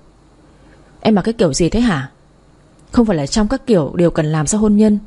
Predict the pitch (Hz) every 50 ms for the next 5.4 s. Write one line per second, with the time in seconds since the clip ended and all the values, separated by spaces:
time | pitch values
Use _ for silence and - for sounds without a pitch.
0 | - - - _ _ _ _ - - 214 202 196 - 185 202 240 247 233 226 214
1 | - - 202 - 208 247 269 - _ - - - - 185 185 - 247 240 226 240
2 | - 170 190 185 151 - - - 185 185 180 233 254 247 240 233 233 233 - -
3 | - - - - - - - 214 180 139 - 175 156 139 135 - 226 214 208 -
4 | 202 175 160 147 135 - - - _ - - 240 - 196 196 214 226 220 202 185
5 | 202 240 - - 208 214 220